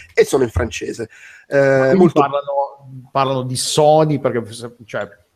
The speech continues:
Speaker 1: la
Speaker 2: parlano
Speaker 1: creazione della console, la macchina, interviste, sviluppatori, foto, materiali d'epoca, giochi, tutto lo scibile sulla storia di quella console, marketing, eh, via dicendo. Eh, è molto bello se interessa la, la, dal punto di vista storico.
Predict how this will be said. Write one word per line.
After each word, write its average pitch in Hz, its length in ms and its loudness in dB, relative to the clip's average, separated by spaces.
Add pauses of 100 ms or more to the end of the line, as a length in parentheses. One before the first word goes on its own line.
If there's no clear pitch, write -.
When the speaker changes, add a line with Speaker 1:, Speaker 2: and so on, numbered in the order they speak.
Speaker 1:
la - 60 -2
Speaker 2:
parlano 143 180 -2
Speaker 1:
creazione 165 320 2
della 151 160 0
console, 170 640 0
la 135 60 -4
macchina, 151 440 -6
interviste, 135 600 -6
sviluppatori, 135 760 -2
foto, 143 420 -2
materiali 131 400 -6
d'epoca, 135 680 0
giochi, 127 440 -2
tutto 147 680 0
lo 139 460 -8
scibile 139 680 -2
sulla 139 300 -4
storia 123 420 -2
di 123 120 -6
quella 120 200 -8
console, - 640 -16
marketing, 120 840 -10
eh, 113 180 -14
via - 140 -18
dicendo. - 420 -16
Eh, 165 300 -2
è - 20 2
molto 151 240 0
bello 127 260 0
se 131 120 -6
interessa 127 480 -10
la, - 80 -14
la, - 380 -16 (220)
dal - 120 -20
punto 127 240 -16
di - 0 -
vista 117 160 -16
storico. - 340 -16